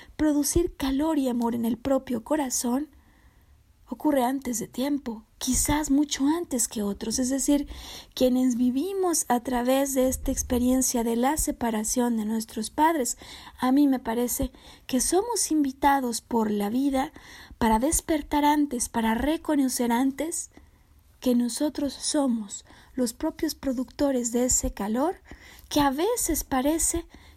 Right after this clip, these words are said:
que se produce a través del amor afuera y no adentro, pero que todos tenemos un corazón y somos responsables de dar amor a ese corazón. Eh, ¿por qué digo esto? ¿Por qué me parece que debía ser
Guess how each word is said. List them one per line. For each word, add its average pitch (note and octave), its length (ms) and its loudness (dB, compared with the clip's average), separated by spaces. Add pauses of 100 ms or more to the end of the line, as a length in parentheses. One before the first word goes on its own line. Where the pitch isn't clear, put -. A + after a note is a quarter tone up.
que E4 140 0
se F4+ 140 0
produce D4 600 -2 (400)
a C#4+ 220 4
través A3 460 0
del G#3+ 160 0
amor B3 340 2 (140)
afuera B3+ 460 0 (400)
y B3+ 80 4
no C4+ 140 6
adentro, D#4 500 -4 (280)
pero C4 160 2
que B3 120 -2
todos F#4 320 2
tenemos E4+ 480 0
un C4+ 100 0
corazón C4 640 0 (320)
y A#3 80 -6
somos D4+ 380 0
responsables C4 1040 0
de G#3+ 120 0
dar A#3+ 180 0
amor D4+ 360 0
a A3+ 140 0
ese F#3+ 260 -4
corazón. - 500 -6 (1200)
Eh, C#4 420 4
¿por D4 180 0
qué F4+ 180 2
digo F4+ 260 0
esto? C4+ 480 0
¿Por B3+ 220 -2
qué C#4+ 140 0
me E4 140 2
parece C#4 600 0
que B3 140 -2
debía B3 460 0
ser B3 420 2